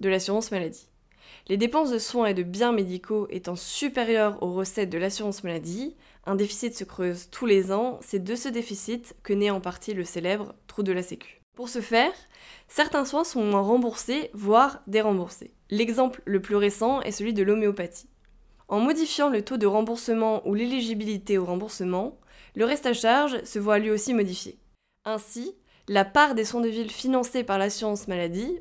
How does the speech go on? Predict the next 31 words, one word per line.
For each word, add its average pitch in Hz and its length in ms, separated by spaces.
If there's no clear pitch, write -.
proche 220 220
de 214 80
quatre-vingts 247 580
pour 208 180
cent 220 200
en 196 80
moyenne 190 560
à 214 140
la 190 100
fin 226 160
des 202 160
années 214 140
mille 214 80
neuf 185 120
cent 185 80
soixante-dix, 180 600
est 226 120
retombée 269 400
légèrement 262 540
au-dessus 208 340
de 208 80
soixante 262 460
pour 196 160
cent 247 360
au 190 140
début 196 260
des 190 200
années 202 140
deux 202 100
mille 170 180
dix. - 180